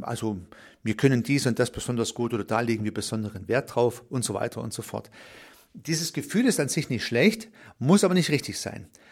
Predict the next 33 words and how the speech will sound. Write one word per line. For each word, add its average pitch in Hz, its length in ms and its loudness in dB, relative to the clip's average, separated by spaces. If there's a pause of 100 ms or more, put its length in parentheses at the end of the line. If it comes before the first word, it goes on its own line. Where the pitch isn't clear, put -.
(220)
Heute 190 260 8
möchte 185 200 2
ich - 80 -2
Ihnen 147 220 0
zeigen, 156 400 0
wie 143 60 0
Sie 131 160 -2
mit 120 120 0
der 107 80 -2
Matrix-Methode 127 960 -2
Ihr 151 240 4
Gefühl 135 380 0
verifizieren 131 840 -2
und - 220 -8
ganz 170 280 0
klar 135 380 2 (220)
herausarbeiten 123 800 2
können, 127 280 -4
wo 117 240 2
wirklich 151 480 6 (300)
Ihr 135 160 6
Schwerpunkt 160 500 2
ist 208 240 4
und 123 140 -6
ob 143 160 -2
vielleicht - 300 0
der 120 100 4
Schwerpunkt, 147 520 2 (440)
den 131 180 6
Sie 123 300 -2
gedacht - 440 2
haben, 139 400 0 (220)
äh, 120 220 4